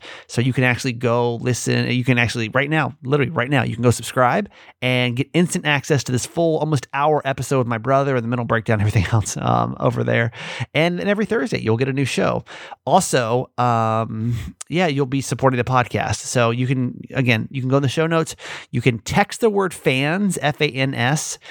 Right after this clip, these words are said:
to eight eight eight Kramer eight, or you can also just go to certified mamas boy dot com to get instant access to this episode of More Mama's Boy. And if not, then I will see you on Tuesday. But for your preview clip today, my brother is basically explaining how he went up to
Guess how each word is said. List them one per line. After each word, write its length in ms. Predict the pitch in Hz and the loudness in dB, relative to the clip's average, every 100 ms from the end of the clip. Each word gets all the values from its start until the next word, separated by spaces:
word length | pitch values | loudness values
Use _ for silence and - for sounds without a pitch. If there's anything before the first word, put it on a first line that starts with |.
| - - - | -18 -10 -6
to 80 | 147 | -2
eight 200 | 131 135 | -2 0
eight 160 | 143 139 | -2 0
eight 200 | 120 127 | -2 -4
Kramer 440 | - - 135 131 117 | -4 -2 0 0 0
eight, 260 | 113 143 - | 0 0 -2
or 160 | 131 127 | 0 2
you 140 | 127 | 0
can 100 | 135 | 0
also 260 | 131 127 131 | 0 0 0
just 140 | 123 | 0
go 100 | - | 0
to 60 | 117 | 0
certified 320 | 127 117 120 | 0 0 0
mamas 240 | 110 113 | 0 0
boy 160 | - 110 | -2 0
dot 220 | 110 - | 0 0
com 340 | 139 143 143 - - - - | 0 0 0 -6 -16 -8 0
to 100 | 110 | 0
get 100 | 117 | 2
instant 300 | 113 104 110 | 0 2 0
access 380 | 107 - - | 2 0 0
to 80 | - | 2
this 180 | 123 - | 0 2
episode 540 | 110 110 - 110 104 98 - - - | -2 -2 -2 2 2 0 -12 -10 -2
of 100 | 107 | 0
More 220 | 104 101 | 2 2
Mama's 360 | 104 143 185 151 | 2 2 0 -2
Boy. 360 | - 104 - - | -2 -2 -4 -4
And 100 | 139 | -2
if 60 | 156 | 0
not, 280 | 247 - - | 0 -2 -4
then 340 | 131 143 160 - | 0 0 0 -2
I 160 | 123 | 0
will 140 | 160 170 | 2 0
see 180 | - 117 | 0 0
you 260 | 135 175 - | 0 0 0
on 340 | 104 127 160 - | 0 2 -2 -2
Tuesday. 400 | 277 254 92 - _ _ _ _ _ _ - | 0 2 -2 -6 _ _ _ _ _ _ -2
But 200 | 143 143 | 0 0
for 100 | 170 | 0
your 80 | 151 | -2
preview 380 | - 240 220 170 | 0 -2 -2 -2
clip 200 | 180 - | -2 -2
today, 440 | 135 135 110 104 | 2 2 2 -2
my 300 | 117 117 110 | 0 2 2
brother 360 | 120 131 135 123 | 2 0 2 0
is 140 | 117 | 0
basically 300 | 113 135 135 | 2 2 2
explaining 360 | 113 - 120 113 | 0 2 2 4
how 160 | 113 | 2
he 120 | 104 107 | 2 2
went 180 | 123 | 2
up 140 | 131 - | 0 -2
to 460 | - 120 113 110 | -2 0 2 0